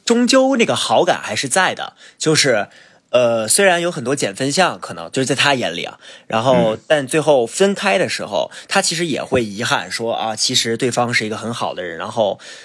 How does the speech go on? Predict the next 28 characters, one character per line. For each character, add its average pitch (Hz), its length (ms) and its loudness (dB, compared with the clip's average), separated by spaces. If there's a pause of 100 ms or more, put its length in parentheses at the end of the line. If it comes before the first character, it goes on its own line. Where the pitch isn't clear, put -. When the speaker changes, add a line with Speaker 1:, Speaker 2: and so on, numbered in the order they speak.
(140)
Speaker 1:
呃， 82 640 -2 (120)
就 123 140 -4
是 110 80 -4
我 120 160 2
也 151 100 4
会， 110 380 0
就 139 160 -2
是 131 80 0
为 160 160 4
这 135 140 -4
段 120 280 0
感 107 200 -4
情 110 160 -6
就 123 100 -2
是 107 380 -2 (240)
这 156 120 2
么 127 100 2
仓 147 260 0
促 143 280 -2
的 80 200 -2
结 101 220 -4
束， 98 260 -4 (300)
他 165 140 2
也 139 100 0
会 131 200 0
有 104 160 0
那 113 100 -4
种 95 260 -8